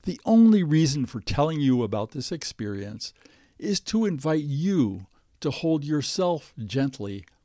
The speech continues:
as you work to create positive change and to do the same for anyone whose work inspires you, to give yourself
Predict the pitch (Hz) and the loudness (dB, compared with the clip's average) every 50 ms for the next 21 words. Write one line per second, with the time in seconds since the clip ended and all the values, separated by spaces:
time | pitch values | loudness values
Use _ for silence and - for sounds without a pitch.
0 | _ _ _ - 120 120 110 110 131 165 196 175 123 107 110 113 - _ _ - | _ _ _ -4 -4 -4 -2 -2 0 0 0 0 0 0 -2 -2 -4 _ _ -14
1 | 139 120 - - 127 117 113 113 110 113 - _ - - 117 117 110 117 107 107 | -14 -14 -12 -8 -6 -4 -4 -4 -4 -6 -10 _ -8 -6 -6 -4 -4 -6 -8 -8
2 | 98 87 - - - 127 123 139 160 180 185 175 - - _ _ _ _ _ - | -10 -10 -10 -10 -6 -4 -4 -4 -4 -6 -8 -8 -10 -12 _ _ _ _ _ -20
3 | _ _ - _ _ - - 190 202 185 - - - 196 190 165 190 190 165 190 | _ _ -20 _ _ -12 -6 -6 -4 -4 -4 -4 -4 -4 -4 -2 -4 -4 0 0
4 | 185 - - - - 156 156 160 160 160 151 - - - - 180 147 147 147 143 | 0 0 0 -4 -4 -2 -2 -2 -2 -4 -6 -8 -10 -10 -4 -2 -2 0 0 0
5 | 139 139 143 123 123 143 131 110 98 104 110 110 117 113 - 131 123 - - - | 0 0 -2 -2 -2 -4 -6 -8 -8 -8 -6 -6 -6 -6 -8 -10 -10 -10 -10 -6
6 | - 107 104 104 104 104 87 107 98 80 - 101 _ _ _ _ _ _ _ _ | -4 -4 -2 -2 -4 -6 -8 -10 -14 -14 -14 -16 _ _ _ _ _ _ _ _
7 | _ _ _ _ - - 160 135 139 160 147 139 131 117 107 - - - 156 156 | _ _ _ _ -6 -4 -4 -2 -2 -4 -4 -2 -4 -4 -4 -4 -4 -2 -2 -2
8 | 170 170 - - | -2 -4 -6 -10